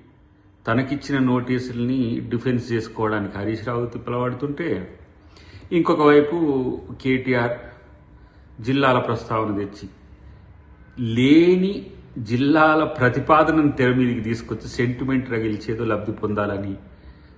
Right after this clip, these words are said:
దాంతోపాటు వచ్చే నోటీసులకు ఇది మేము పోరాడుతున్నాం కాబట్టి మాకు నోటీసులు ఇస్తారని చెప్పి ఒక బుకాయించే ఒక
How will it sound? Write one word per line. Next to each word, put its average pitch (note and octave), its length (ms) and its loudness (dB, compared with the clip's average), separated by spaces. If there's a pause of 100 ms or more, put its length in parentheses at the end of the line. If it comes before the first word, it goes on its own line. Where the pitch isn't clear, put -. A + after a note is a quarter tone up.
(140)
దాంతోపాటు D#3 920 4 (360)
వచ్చే D#3 480 2
నోటీసులకు D#3+ 1040 2 (100)
ఇది D3 400 0 (280)
మేము C3 120 2
పోరాడుతున్నాం D#3+ 840 4
కాబట్టి C#3+ 340 0
మాకు C#3 200 0
నోటీసులు B2+ 480 -2
ఇస్తారని B2 320 -6
చెప్పి A#2+ 300 -8
ఒక A2 180 -4
బుకాయించే B2 680 -2
ఒక A2 160 -4